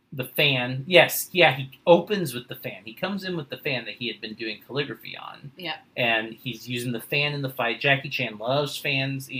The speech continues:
Speaker 1: if you ever watch, again, if you get the chance, go watch My Stunts, Jackie Chan's written and directed documentary about himself and how he makes his stunts.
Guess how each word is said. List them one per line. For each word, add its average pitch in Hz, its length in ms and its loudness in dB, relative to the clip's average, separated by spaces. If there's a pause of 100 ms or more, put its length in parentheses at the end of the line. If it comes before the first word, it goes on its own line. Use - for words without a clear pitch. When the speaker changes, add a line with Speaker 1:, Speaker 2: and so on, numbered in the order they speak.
Speaker 1:
if 123 220 -6
you 147 100 4
ever 170 140 0
watch, 160 280 4 (460)
again, 147 380 2 (920)
if 127 120 -6 (120)
you 127 100 -12
get 131 200 -2
the 139 80 -10
chance, 131 460 -2 (100)
go 127 120 2
watch 127 340 0
My 113 220 -4
Stunts, 113 520 -6
Jackie 107 280 -8
Chan's 113 680 -8
written 120 280 -6
and 127 100 -4
directed 120 420 -4
documentary 107 760 -4
about 104 320 -6
himself 117 480 -4 (140)
and 107 340 -12 (260)
how 113 280 -4
he 113 260 -12
makes 110 240 -6
his 110 160 -10
stunts. - 480 -12